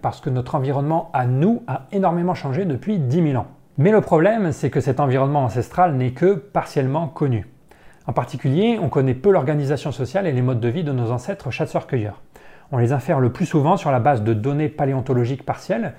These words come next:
et sur la base d'études de chasseurs-cueilleurs qui subsistent encore aujourd'hui sans que l'on soit bien sûr que ces sociétés d'aujourd'hui ressemblent à celles d'autrefois. Du coup, la critique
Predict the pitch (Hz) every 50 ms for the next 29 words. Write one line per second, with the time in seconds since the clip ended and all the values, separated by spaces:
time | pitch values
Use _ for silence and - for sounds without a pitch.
0 | - - - - - - - - 110 - 156 139 143 147 - 135 135 170 175 -
1 | 208 156 143 156 - 170 135 - - 117 - - 147 139 147 175 208 220 214 165
2 | 165 160 - - - 127 - - 165 143 131 147 165 160 - - - - 151 127
3 | - 156 147 123 - 175 147 143 135 139 139 127 123 139 175 214 226 220 - -
4 | - - - _ - - - 165 156 - - 151 156 139 - 180 165 117 110 123
5 | 156 147 - - 185 208 208 - 165 - - 131 - 147 127 - - 147 127 151
6 | 139 127 127 117 131 120 113 139 180 185 156 117 110 117 147 147 - - 180 190
7 | 185 185 - 139 - - 165 151 131 135 131 - 131 - - 120 - - _ -
8 | - - _ _ 135 127 190 202 - 240 262 277 277 240 185 151 - - 170 170
9 | - 262 254 - -